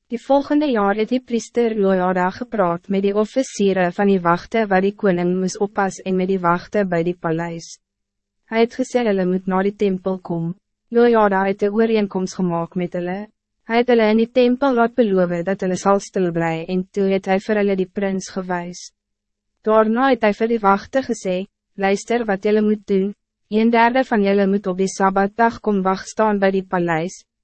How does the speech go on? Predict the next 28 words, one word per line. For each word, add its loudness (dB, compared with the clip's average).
een 2
derde 4
moet 0
wag -2
staan -4
by 0
die -4
Surpoort -2
en -2
een 0
derde 0
moet -2
wag -2
staan -2
by 0
die -4
poort -2
agter -4
die -4
wagte. -4
Julle 4
moet 0
nou 4
by 0
die -2
tempel 0
wag 2
staan, -6